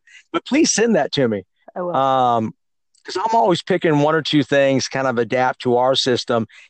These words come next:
Speaker 1: But it sounds like to me, you love the live action. I, I think sometimes with drills, we go half speed. I know you
Speaker 2: Mm-hmm.
Speaker 1: gotta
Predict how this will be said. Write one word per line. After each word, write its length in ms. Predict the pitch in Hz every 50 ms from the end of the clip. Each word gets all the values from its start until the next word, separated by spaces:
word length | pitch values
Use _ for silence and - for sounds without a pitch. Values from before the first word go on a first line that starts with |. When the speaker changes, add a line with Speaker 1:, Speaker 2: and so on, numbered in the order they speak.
| _ _
Speaker 1:
But 100 | 160 165
it 80 | 156 -
sounds 320 | - 208 226 294 339 -
like 220 | - - 214 - -
to 120 | 165 151
me, 500 | 147 151 156 170 165 151 139 127 117 - _ _ _ _ _ _ _ _
you 220 | 139 170 202 202
love 360 | 180 165 160 156 160 156 127
the 120 | - 139 123
live 420 | 127 131 135 139 143 143 139 135
action. 480 | 131 127 131 135 - - - 127 117 117
I, 160 | 120 135 - -
I 100 | 143 143
think 260 | - - 190 185 165
sometimes 500 | - 180 160 147 - 170 151 156 143 -
with 140 | 139 135 117
drills, 640 | - 120 127 135 143 147 151 151 151 151 139 - - _ _ _ _ _ _ _ _
we 160 | - 143 147
go 200 | 123 147 139 131 117
half 360 | - - 139 139 139 135 -
speed. 480 | - - - - 147 147 139 131 123 123
I 100 | 127 143
know 140 | 160 165
you 160 | 175 175 160 147
Speaker 2:
Mm-hmm. 60 | -
Speaker 1:
gotta 280 | 143 135 131 127 113